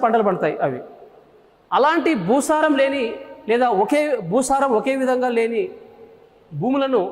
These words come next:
యాభై నాలుగు ఎకరాల వరకు కలిగి ఉండొచ్చు అనేసి ఈ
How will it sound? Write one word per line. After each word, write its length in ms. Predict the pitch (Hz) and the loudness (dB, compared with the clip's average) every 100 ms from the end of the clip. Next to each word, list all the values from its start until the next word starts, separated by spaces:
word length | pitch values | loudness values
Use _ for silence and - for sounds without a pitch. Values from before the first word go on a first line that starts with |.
| - - - - - - - _ _ _ _ _ | -10 -18 -20 -20 -20 -20 -20 _ _ _ _ _
యాభై 340 | 160 190 262 277 269 | 0 2 4 2 2
నాలుగు 280 | 254 254 240 220 | 2 2 2 2
ఎకరాల 300 | 240 247 233 | 4 4 4
వరకు 180 | 226 233 - | 0 -2 -2
కలిగి 200 | 190 202 202 | 0 0 -2
ఉండొచ్చు 320 | 196 190 180 185 | -4 -4 -8 -6
అనేసి 340 | 170 175 214 175 - - - _ _ _ _ _ _ _ _ _ _ _ _ | -4 -4 -4 -4 -8 -20 -20 _ _ _ _ _ _ _ _ _ _ _ _
ఈ 100 | - | -6